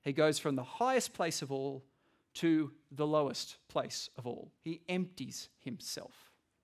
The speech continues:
And again, people can get hung up on that phrase, "empties himself." Emptied himself of what? Well, someone might say his divinity.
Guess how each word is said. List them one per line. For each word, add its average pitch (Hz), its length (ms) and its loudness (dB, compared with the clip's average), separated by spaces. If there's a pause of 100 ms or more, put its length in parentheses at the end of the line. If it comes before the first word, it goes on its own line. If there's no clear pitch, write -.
(760)
And 156 100 4
again, 151 300 4
people 175 540 2 (160)
can 170 160 2
get 170 160 6
hung 175 240 4
up 156 200 4
on 143 120 4
that 147 180 0
phrase, 139 600 0 (520)
"empties 151 640 0
himself." 139 440 -2
Emptied 226 240 2
himself - 360 4
of 160 120 -2
what? - 300 6 (1040)
Well, 131 100 -4
someone 143 240 -4
might 139 200 -2
say 147 440 2 (500)
his 156 240 0
divinity. 180 680 0